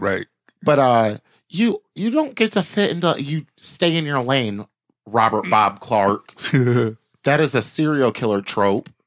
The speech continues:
Speaker 2: not a you trope.
Speaker 1: Right, right.
Speaker 2: He got a minimalist job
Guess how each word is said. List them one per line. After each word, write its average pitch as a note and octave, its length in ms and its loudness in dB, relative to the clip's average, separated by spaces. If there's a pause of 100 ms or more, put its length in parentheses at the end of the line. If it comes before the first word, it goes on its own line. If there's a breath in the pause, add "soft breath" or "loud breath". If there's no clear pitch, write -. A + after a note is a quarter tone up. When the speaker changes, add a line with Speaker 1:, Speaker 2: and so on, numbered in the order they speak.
(300)
Speaker 2:
not B2 280 0
a C3 60 2
you A2 240 -2
trope. - 480 -6 (140)
Speaker 1:
Right, A#2 420 0
right. G2+ 300 0 (800)
Speaker 2:
He F#3+ 160 -6
got A#3 180 2
a A#3+ 40 0
minimalist C4+ 600 -2
job B2 440 0